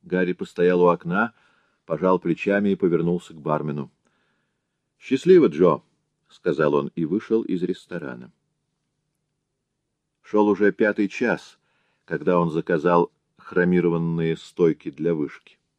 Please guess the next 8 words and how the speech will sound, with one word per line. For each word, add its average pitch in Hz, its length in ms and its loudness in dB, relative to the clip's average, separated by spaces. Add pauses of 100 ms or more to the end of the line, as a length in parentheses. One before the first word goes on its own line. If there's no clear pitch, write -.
(1080)
С - 120 -20
трудом 110 380 4
найдя 110 340 2
свободное 95 580 2
место, 107 360 -2
Гарри 92 300 0
оставил 80 480 -2
машину 127 500 -4